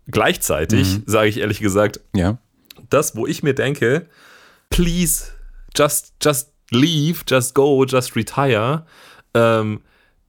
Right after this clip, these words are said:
Speaker 1: unabhängig von ihrer Performance und von, ob sie noch Musik machen oder, äh, oder wie gut sie sind und wie relevant sie sind und wie auch immer, ist eigentlich immer, das sind, denke ich mir immer, wenn ich so Plakate von,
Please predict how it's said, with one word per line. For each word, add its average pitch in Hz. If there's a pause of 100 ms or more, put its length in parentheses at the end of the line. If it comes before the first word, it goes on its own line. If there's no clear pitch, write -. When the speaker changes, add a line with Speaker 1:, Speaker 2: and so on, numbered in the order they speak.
(460)
Speaker 1:
unabhängig 147
von 107
ihrer 101
Performance 170
und 113
von, 113
ob 110
sie 120
noch 104
Musik 104
machen 143
oder, 104
äh, -
oder 85
wie 101
gut 170
sie 165
sind 151
und 110
wie 110
relevant 110
sie 135
sind 135
und 117
wie 110
auch -
immer, 156 (1040)
ist 139
eigentlich 139
immer, 143
das 127
sind, -
denke 135
ich 131
mir 131
immer, 143
wenn 135
ich 131
so 127
Plakate 120
von, 120